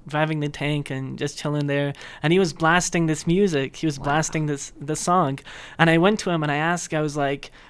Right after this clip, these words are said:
Speaker 1: "I don't like the sound of your engine," 'cause it was too loud and
Speaker 2: Yeah, this
Speaker 1: scary as a
Speaker 2: tank right
Speaker 1: kid.
Speaker 2: outside your door?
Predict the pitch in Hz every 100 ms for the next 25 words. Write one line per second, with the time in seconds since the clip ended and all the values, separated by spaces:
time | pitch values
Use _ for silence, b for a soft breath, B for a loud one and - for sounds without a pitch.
0 | - 156 170 180 175 180 175 156 156 -
1 | 165 156 160 180 175 165 151 - 143 160
2 | 160 185 220 208 180 156 147 151 - -
3 | 170 151 151 180 208 190 156 139 - -
4 | 151 165 185 226 190 196 202 214 214 -
5 | 208 208 185 170 196 233 285